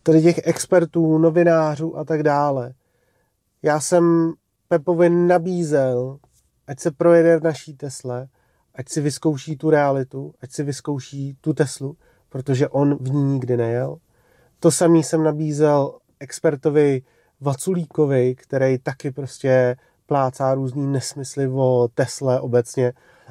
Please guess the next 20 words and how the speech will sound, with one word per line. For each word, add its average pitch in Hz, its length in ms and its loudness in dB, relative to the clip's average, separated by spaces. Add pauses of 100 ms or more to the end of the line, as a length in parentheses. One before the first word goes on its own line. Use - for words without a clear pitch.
(120)
A 131 60 -16
přitom 175 440 2
v - 100 -18
tom 175 180 -4
autě 165 260 0
nikdy 170 420 4
neseděl. 131 540 -6 (200)
A 131 100 -2
svůj 170 220 6
názor 160 500 4
na 151 100 -2
Teslu 156 380 -6
si 139 220 -4
podle 139 440 -2 (840)
naší 139 340 -6
korespondence, 156 720 0
kterou 135 260 -6
můžete 135 340 -6
teď 131 200 -8
vidět, 135 380 0